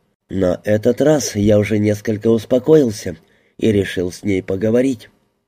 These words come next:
«Кэрт слушает», — сказал я в трубку. «А мистер Кэрт?» — раздался в трубке приятный девичий голос.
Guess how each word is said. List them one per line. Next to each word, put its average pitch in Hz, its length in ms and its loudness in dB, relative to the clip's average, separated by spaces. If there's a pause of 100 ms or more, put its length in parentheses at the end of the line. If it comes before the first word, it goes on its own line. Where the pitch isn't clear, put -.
(280)
«Кэрт 104 320 2
слушает», — 117 760 -2 (300)
сказал 95 440 2
я 101 160 2
в 107 60 -10
трубку. - 460 -8 (1160)
«А 95 160 2
мистер 113 500 2
Кэрт?» — - 440 -2 (420)
раздался 107 680 2
в 110 60 -4
трубке 156 420 0
приятный 101 600 0
девичий 104 540 -2
голос. 127 480 -2